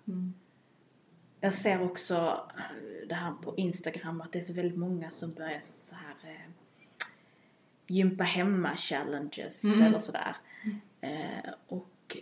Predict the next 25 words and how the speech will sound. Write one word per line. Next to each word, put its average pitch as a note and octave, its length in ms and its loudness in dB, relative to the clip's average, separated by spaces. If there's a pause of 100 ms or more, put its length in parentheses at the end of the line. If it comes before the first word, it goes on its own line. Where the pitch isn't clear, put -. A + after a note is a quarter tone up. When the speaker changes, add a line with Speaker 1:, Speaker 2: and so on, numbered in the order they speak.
Speaker 2:
att, - 500 -8 (1160)
att F#3 120 -8 (1120)
folk, - 300 0
som - 360 2
du G#3 60 4
säger, G#3 240 4
tröttnar F#3 560 0
på - 440 2 (200)
sitt G3 240 2
gamla F#3 600 6
och F3+ 200 2
vill G3 60 12
Speaker 1:
Mm. F#3+ 160 8
Speaker 2:
i-, - 280 -2
och G3 160 6
vill F#3+ 140 6
återuppstå F3+ 880 4
i F#3+ 40 6
ny F3+ 260 4
gestalt. - 580 0
Speaker 1:
Mm. G3 300 0 (720)
Speaker 2:
Problemet G#3 500 6
är G#3+ 160 4
kanske G#3+ 420 0
att - 360 -6